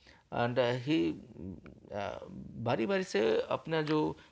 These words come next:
uh, चाइल्डहुड जो डर्टी प्लेसेस हैं उनकी वो बात करते हैं कि कावेरी नदी उनके रगों में बहती है, उनका जो दिमाग है, मस्तिष्क है, उसमें जो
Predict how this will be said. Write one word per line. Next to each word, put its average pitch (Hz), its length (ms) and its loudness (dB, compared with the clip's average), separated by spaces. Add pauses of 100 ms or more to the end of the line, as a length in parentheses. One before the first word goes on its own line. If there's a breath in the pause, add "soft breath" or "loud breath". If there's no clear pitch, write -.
(140)
uh, 104 280 2
चाइल्डहुड 143 500 6
जो 123 300 2
डर्टी 110 260 4
प्लेसेस 131 540 0
हैं 135 120 0
उनकी 123 260 0
वो 107 60 4
बात 101 240 4
करते 101 280 -2
हैं 101 120 0
कि 107 200 -4 (360 loud breath)
कावेरी 98 360 2
नदी 98 300 0
उनके 95 200 -2
रगों 92 320 0
में 92 120 -4
बहती 90 340 0
है, 90 300 0
उनका 101 540 -2 (320 loud breath)
जो 104 120 -2
दिमाग 101 420 4
है, 98 220 0
मस्तिष्क 98 500 -2
है, 104 60 0
उसमें 95 560 -4
जो 95 320 0